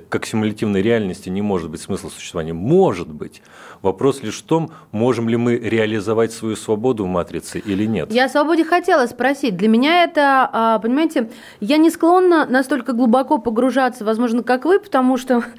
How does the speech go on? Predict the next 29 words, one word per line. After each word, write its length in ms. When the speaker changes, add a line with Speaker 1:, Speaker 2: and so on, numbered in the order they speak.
Speaker 2:
<laughs> 260
очень 160
хочется 220
сказать, 220
своих 240
проблем 380
хватает, 640
<laughs> 180
а, 80
да? 220
А, 520
и, 120
ну, 160
это, 280
собственно, 720
не 340
то, 280
вокруг 400
чего 440
мо-, 300
вертится 580
мой 220
мир, 300
я 180
имею 180
в 40
виду 100
размышления, 760
анализ. 400